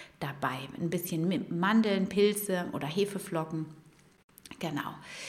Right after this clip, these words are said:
Was ganz wichtig ist und was wir im Hinterkopf behalten müssen, ist, dass Riboflavin wasserlöslich ist und dass eventuell ein Großteil des Vitamins tatsächlich im Kochwasser verloren geht.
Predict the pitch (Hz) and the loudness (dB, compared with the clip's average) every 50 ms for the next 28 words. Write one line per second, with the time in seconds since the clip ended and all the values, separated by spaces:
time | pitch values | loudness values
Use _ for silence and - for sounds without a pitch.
0 | - - - - - - 196 196 196 - - 208 208 196 190 196 208 320 427 - | -10 -10 -12 -6 2 4 4 6 4 6 6 8 8 8 6 6 8 8 8 8
1 | - 226 - 175 - - 220 202 185 202 - - - 165 170 185 247 262 294 269 | 6 2 4 4 2 2 2 2 2 2 2 2 2 4 4 4 4 4 2 2
2 | 269 - 196 - - - - 170 175 180 170 170 - 180 175 180 190 190 247 208 | 4 2 2 2 0 -2 -2 0 2 2 2 2 2 2 2 2 2 4 4 4
3 | 160 202 - - 208 196 - - 226 220 220 226 220 220 220 202 190 190 190 196 | 4 2 2 0 0 0 4 4 6 6 6 6 4 4 2 2 4 4 4 4
4 | 185 180 190 - - - 196 175 165 160 165 165 - - 143 151 - - - 277 | 6 6 4 4 4 4 4 4 4 4 2 2 0 -2 -2 -2 0 2 2 2
5 | - - - - - - - - - - - 190 185 202 208 208 208 175 180 170 | 2 -2 -6 -10 -10 -10 -12 -12 -2 2 2 4 6 6 4 4 4 2 2 4
6 | 180 208 294 370 - - - - - 160 220 269 277 - - - - 180 175 180 | 4 6 6 6 4 2 2 2 4 4 4 4 2 0 -4 -4 -2 0 0 0
7 | 175 180 170 202 220 277 - - - 240 226 208 190 180 180 185 - 185 190 185 | 0 2 2 2 2 2 2 0 2 2 2 2 2 0 -2 -2 -2 -2 -2 0
8 | 190 190 180 185 196 214 214 220 - - - 180 175 - - - 208 214 - 208 | 2 4 4 6 4 4 4 2 0 0 -2 -2 -2 -2 -2 -2 -2 0 -2 -2
9 | 185 - - 185 - - 202 240 233 - - 165 160 - - 170 165 - - 185 | -2 -2 -2 -2 -2 0 0 -2 0 0 0 0 0 0 -2 -2 -4 -4 -4 -2
10 | 175 175 180 190 185 156 131 139 143 139 - - - - - | 0 2 2 4 4 4 2 2 0 -2 -4 -6 -6 -8 -10